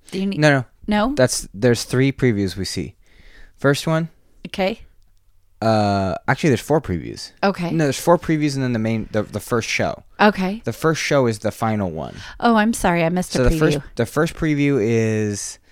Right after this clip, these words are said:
Speaker 2: the one where they, they're at the dinner table and then he s-, just starts screaming 'cause Edward Norton starts screaming 'cause the gin was replaced.
Speaker 1: Yes.
Speaker 2: Then was the one where Edward Norton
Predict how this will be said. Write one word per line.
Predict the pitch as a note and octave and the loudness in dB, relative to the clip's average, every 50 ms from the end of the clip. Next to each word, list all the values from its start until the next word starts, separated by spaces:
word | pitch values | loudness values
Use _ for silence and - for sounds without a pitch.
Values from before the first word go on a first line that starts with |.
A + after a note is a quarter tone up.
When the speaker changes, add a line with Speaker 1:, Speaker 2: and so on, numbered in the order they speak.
| _ _ _ _ | _ _ _ _
Speaker 2:
the | - A2 | -2 -2
one | G#2+ A2 A2 A2+ A2 G#2+ | 0 0 0 0 0 2
where | G#2 G#2 G2+ G2 G2 | 2 2 2 2 0
they, | F#2 G2+ G2+ G#2 - _ - | 0 0 -2 -2 -4 _ -4
they're | - G#2 G2+ | 0 2 2
at | G#2+ G#2+ | 2 0
the | - G#2+ | -2 -4
dinner | E2+ G#2+ G#2+ A2 A2 | -4 -2 -4 -4 -4
table | - - B2+ B2 B2+ A2 | -2 -2 -2 -2 -2 -2
and | - G2+ | -2 -2
then | G#2+ | -2
he | A2+ A#2 | -2 -2
s-, | A2 - - | -4 -6 -6
just | - A2 - | -6 -6 -6
starts | - - G2 - - | -6 -8 -8 -6 -8
screaming | - - - G#2+ G#2+ A2 A2+ A#2 A2+ | -8 -6 -4 -4 -4 -2 -2 -4 -4
'cause | - A2+ G2 - - _ _ _ | -4 -6 -8 -8 -12 _ _ _
Edward | - G#2 A2 A#2+ | -4 -2 0 2
Norton | B2 A#2 A2+ A#2 | 2 2 0 -2
starts | - - A#2+ A2 - | -2 -4 -4 -4 -4
screaming | - - A2 G#2 G2+ | -4 -2 -2 -2 -2
'cause | - G#2 F#2+ | -2 -4 -4
the | G2 G2+ | -4 -4
gin | F2+ F#2+ G#2 F#2+ F#2 | -2 0 0 0 0
was | F2+ F#2 - | -2 -4 -4
replaced. | - _ - - G1+ - - - - - _ _ _ | -6 _ -10 -10 -10 -10 -12 -14 -16 -18 _ _ _
Speaker 1:
Yes. | - G3 G3+ F#3 - - - - - - - - - - - - - - - | -2 0 2 2 2 0 -8 -14 -14 -14 -16 -20 -20 -20 -20 -20 -20 -16 -12
Speaker 2:
Then | - G#2 A#2+ B2 C3 C#3+ D3 | -2 2 2 2 4 2 0
was | C#3+ C#3 B2 | -2 -2 -2
the | C3+ B2+ | -2 -2
one | A#2+ A#2+ A#2 A#2 | 0 0 0 0
where | G#2+ G#2+ - | 0 -2 0
Edward | - G2 G2+ A2 G#2+ | -2 0 0 0 0
Norton | G#2 G#2+ G#2 G2 - - F#2 F#2 F#2 F2+ | 0 0 -2 -2 -4 -6 -6 -6 -6 -6